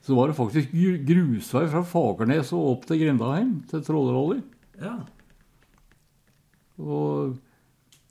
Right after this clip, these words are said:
Speaker 1: og sånne grusveier var ofte også støvete,
Speaker 2: Ja.
Speaker 1: og hølete, og
Speaker 2: Ja.
Speaker 1: vaskebrettete. Så nei, det var ikke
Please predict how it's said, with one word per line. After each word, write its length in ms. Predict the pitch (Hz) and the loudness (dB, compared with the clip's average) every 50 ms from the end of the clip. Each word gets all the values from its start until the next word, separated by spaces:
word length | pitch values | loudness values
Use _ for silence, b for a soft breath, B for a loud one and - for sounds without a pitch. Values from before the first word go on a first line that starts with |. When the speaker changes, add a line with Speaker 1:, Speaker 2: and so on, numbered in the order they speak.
| _ _ _ _ _ - | _ _ _ _ _ -14
Speaker 1:
og 140 | - 143 131 | -12 -10 -6
sånne 220 | 123 131 143 147 151 | -2 0 2 2 4
grusveier 680 | 147 170 165 151 123 95 - - 120 117 143 170 170 | 4 4 4 4 0 0 -2 0 2 4 4 4 2
var 220 | 156 147 151 156 | 2 2 2 2
ofte 320 | 160 135 - - - 151 151 156 156 147 143 147 147 - - - - - - 254 277 269 | 2 0 -2 -2 -2 0 0 0 0 -2 -6 -8 -12 -12 -16 -18 -16 -14 -14 -16 -14 -14
også 360 | 220 170 135 120 - 160 151 | -12 -10 -10 -6 -4 -6 -6
støvete, 760 | - - - - 170 151 123 113 107 113 127 127 - 226 196 - - - _ | -6 -4 2 4 6 8 8 6 6 4 2 2 0 -2 -2 -2 -8 -20 _
Speaker 2:
Ja. 240 | - - 110 107 - | -20 -18 -18 -16 -10
Speaker 1:
og 240 | - 139 135 127 - | -6 -6 0 6 10
hølete, 560 | 147 143 131 113 110 117 127 123 - 190 196 190 | 10 10 12 10 8 6 4 4 2 2 0 0
og 160 | - - 147 147 | -2 -2 0 0
Speaker 2:
Ja. 80 | 147 | 2
Speaker 1:
vaskebrettete. 960 | 175 151 - - - - 120 110 110 123 143 151 147 - 185 175 175 - 226 214 - - - _ _ _ _ _ _ - - - - - - _ - - - - - _ - - - - _ _ _ _ _ _ B 131 131 135 135 135 131 B B B B B B B B B B B B _ _ _ _ _ _ _ _ _ | 0 -2 -2 -4 -4 0 0 2 4 4 4 4 4 0 0 0 0 -2 -2 -2 -4 -10 -20 _ _ _ _ _ _ -14 -12 -12 -12 -12 -18 _ -16 -16 -16 -16 -18 _ -20 -20 -20 -20 _ _ _ _ _ _ B -18 -18 -18 -18 -20 -20 B B B B B B B B B B B B _ _ _ _ _ _ _ _ _
Så 240 | _ - 143 135 139 | _ -10 -6 -6 -4
nei, 220 | 143 139 135 135 139 | -4 -2 -2 -2 0
det 120 | 139 143 135 | 0 0 0
var 100 | 131 123 | 0 -2
ikke 220 | - - 220 208 | -2 -2 -2 0